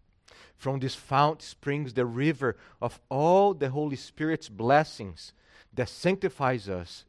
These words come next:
in this life and will glorify us in the age to come. All saving grace begins with divine election." So be not ashamed, but rejoice in this glorious doctrine that God has in His mercy,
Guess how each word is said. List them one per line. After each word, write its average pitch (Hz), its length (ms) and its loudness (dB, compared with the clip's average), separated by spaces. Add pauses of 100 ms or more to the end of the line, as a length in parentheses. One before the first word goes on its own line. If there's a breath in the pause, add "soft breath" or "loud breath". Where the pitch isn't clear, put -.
in 127 180 -4
this 113 200 -4
life 135 460 0 (280 loud breath)
and 117 200 -4
will 101 140 -2
glorify 143 800 2
us 131 220 -2
in 110 160 -10
the 104 220 -6
age 113 240 -6
to 113 80 -14
come. 80 340 -16 (960 soft breath)
All 131 240 -2
saving 135 460 -4
grace 104 360 -6
begins 104 680 -8
with 95 240 -12
divine 95 600 -10 (440)
election." - 560 -16 (1300)
So 90 160 -10
be 95 160 -8
not 110 180 -6
ashamed, 101 540 -8
but 90 160 -8
rejoice 92 580 -10
in 87 80 -16
this 82 160 -16
glorious 85 460 -14
doctrine - 420 -20 (1200)
that 85 140 -16
God 95 480 -6
has 92 240 -8
in 87 80 -14
His 92 200 -12
mercy, 87 640 -14